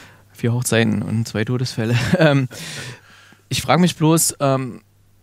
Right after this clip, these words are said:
ob das auch jemandem gefällt, der jetzt nicht so diese ganzen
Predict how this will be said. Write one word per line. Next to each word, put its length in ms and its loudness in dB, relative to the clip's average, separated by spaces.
ob 240 -6
das 280 0
auch 240 -2
jemandem 520 2
gefällt, 480 -4
der 140 4
jetzt 220 2
nicht 300 2
so 160 0
diese 220 0
ganzen 560 2